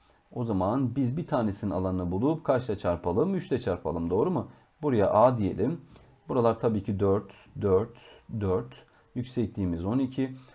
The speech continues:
O zaman nedir? Ee, kulenin yanal yüzeyinin saatler dışında kalan, kulenin yanal alan diyelim. Yanal alan,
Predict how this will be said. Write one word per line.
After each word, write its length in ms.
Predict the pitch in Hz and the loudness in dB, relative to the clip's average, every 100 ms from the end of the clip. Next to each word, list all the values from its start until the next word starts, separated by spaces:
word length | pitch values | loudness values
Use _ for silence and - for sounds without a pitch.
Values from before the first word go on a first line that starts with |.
| _ - | _ -6
O 120 | 113 | -2
zaman 520 | 117 120 117 104 92 | 0 2 2 2 2
nedir? 360 | 101 120 135 135 - _ _ _ _ - | 0 2 0 -2 -12 _ _ _ _ -4
Ee, 800 | 101 98 95 95 95 95 95 92 90 98 - _ _ - | 0 2 2 2 2 2 2 0 -2 -6 -14 _ _ -14
kulenin 580 | - 131 123 120 131 117 | -2 2 4 4 4 4
yanal 420 | 107 120 127 113 - - | 2 2 2 2 -4 -8
yüzeyinin 480 | 110 104 104 107 135 | -2 0 0 2 0
saatler 380 | 131 113 107 110 | 0 -2 0 -2
dışında 200 | 98 127 | -4 -4
kalan, 180 | 120 98 - _ _ | -4 -6 -10 _ _
kulenin 600 | - 147 131 127 147 - 127 | 2 4 6 4 2 -4 -2
yanal 340 | 127 135 139 | 2 2 2
alan 420 | 110 95 95 92 | 2 4 2 0
diyelim. 420 | 85 85 95 147 | -2 -2 -2 0
Yanal 500 | 113 92 92 107 127 | 0 0 0 0 0
alan, 800 | - 90 85 87 98 117 135 160 | 0 0 2 0 0 0 -2 -4